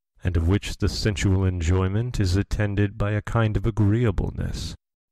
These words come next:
But we look upon the greatest pleasure as that which is enjoyed when all pain is removed. Now, inasmuch as whenever we are released from pain, we rejoice in the mere emancipation and freedom from all annoyance,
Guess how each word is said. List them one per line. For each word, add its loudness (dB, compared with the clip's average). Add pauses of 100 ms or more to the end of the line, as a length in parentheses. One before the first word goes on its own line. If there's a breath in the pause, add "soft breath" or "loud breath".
(100)
But -2
we 2
look -2
upon -2
the -2
greatest 2
pleasure 2
as -2
that 0
which 0
is 2
enjoyed 2
when 0
all 0
pain -4
is 2
removed. -2 (760)
Now, 2
inasmuch 0
as 2
whenever 2
we 2
are 4
released 0
from -2
pain, 0
we 2
rejoice 2
in -2
the 2
mere 2
emancipation 0
and 0
freedom 0
from -2
all 2
annoyance, -2